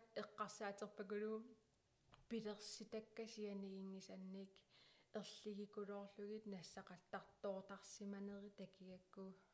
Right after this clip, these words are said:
ee, piaarinanga taavalu aam nalisanni ila. Tao takisinnaalerakku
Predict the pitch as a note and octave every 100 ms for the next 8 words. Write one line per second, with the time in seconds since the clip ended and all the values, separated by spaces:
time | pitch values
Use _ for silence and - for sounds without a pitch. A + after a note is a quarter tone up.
0 | - - F#3 F3+ - A3 A3 G#3+ G#3 G#3+
1 | F#3 E3+ F3+ F#3+ - - G3 F#3+ G3 G3+
2 | F#3 F#3+ F#3+ F3+ F3+ F3 E3 E3+ F#3 F3+
3 | E3 - - - - - - - - B3
4 | A#3+ A#3+ - - - - - A3 A3+ A#3
5 | A#3 A3 A3 G#3+ G#3+ A3 - B3+ B3